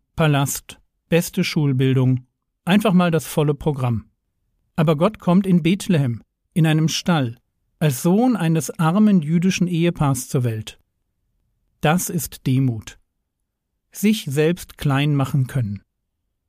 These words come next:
Weil mich nicht interessiert, was Menschen über mich denken, sondern weil mich interessiert, wie ich selbst anderen zum Segen werden kann. Weil ich mich als Diener verstehe,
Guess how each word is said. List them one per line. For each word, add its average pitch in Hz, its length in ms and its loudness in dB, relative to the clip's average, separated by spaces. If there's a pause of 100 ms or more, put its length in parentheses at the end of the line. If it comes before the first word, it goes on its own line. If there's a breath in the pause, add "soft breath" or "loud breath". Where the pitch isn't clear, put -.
Weil 160 160 2
mich 214 200 4
nicht 220 280 2
interessiert, 196 720 0
was 156 180 -2
Menschen 156 400 0
über 147 260 0
mich 135 280 0
denken, 127 480 -2 (1160)
sondern 190 320 4
weil 185 100 4
mich 190 180 4
interessiert, 185 640 0
wie 180 280 -2
ich - 400 -4 (120)
selbst 175 680 -2 (120)
anderen 190 560 2
zum 147 220 0
Segen 151 400 0
werden 135 280 0
kann. 123 340 -2 (1040)
Weil 165 180 2
ich 208 140 0
mich 196 240 0
als 180 260 0
Diener 185 480 2
verstehe, 113 640 -6